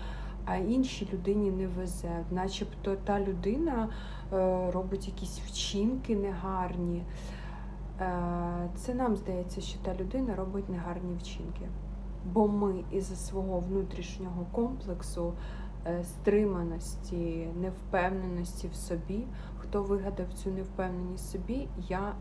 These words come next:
досі не розумію, але вона є в нашому генетичному вайбі. Є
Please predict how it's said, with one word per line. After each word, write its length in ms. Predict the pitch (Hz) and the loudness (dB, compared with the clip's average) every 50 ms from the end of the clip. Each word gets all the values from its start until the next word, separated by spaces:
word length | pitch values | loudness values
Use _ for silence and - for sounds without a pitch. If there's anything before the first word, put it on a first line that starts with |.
| - 175 175 | -6 -6 -4
досі 360 | 185 190 190 185 - - 185 | -2 -2 -2 -4 -4 -4 -4
не 360 | 175 170 165 175 175 175 175 | -4 -2 -2 0 0 0 0
розумію, 720 | 170 175 170 - - 175 175 202 240 269 247 208 185 175 - - - | 0 0 -2 -2 -2 -2 0 0 0 0 0 0 -2 -2 -4 -6 -4
але 240 | 175 170 175 185 185 | -2 -2 -2 -2 0
вона 240 | 175 175 175 170 | 0 0 0 0
є 400 | 170 165 170 - 208 220 214 208 - - 175 | 0 -2 -2 0 0 2 2 2 0 -2 -2
в 40 | 175 | -2
нашому 520 | 175 180 185 185 - - 180 175 170 175 180 - - - - - - - - | 0 0 -2 -2 -2 -4 -2 -2 -2 -2 -2 -4 -6 -6 -8 -8 -8 -4 0
генетичному 800 | 180 180 185 180 190 196 190 - - - - 185 180 180 175 | 0 0 0 0 2 2 2 2 2 -2 -2 0 0 0 0
вайбі. 460 | 170 165 156 151 151 151 151 - 160 165 - - - - - - - - - - - - - - - - - - - - - - - - - - - - - - - - - - - - - - - - - | 2 2 0 0 0 -2 -2 -4 -4 -6 -6 -6 -6 -6 -6 -6 -8 -8 -8 -8 -8 -8 -8 -8 -8 -8 -6 -6 -6 -6 -6 -6 -6 -6 -6 -6 -6 -4 -4 -4 -4 -4 -4 -4 -4 -6 -6 -6 -6 -4 -2
Є 340 | 202 190 220 262 277 277 | 4 6 8 8 8 8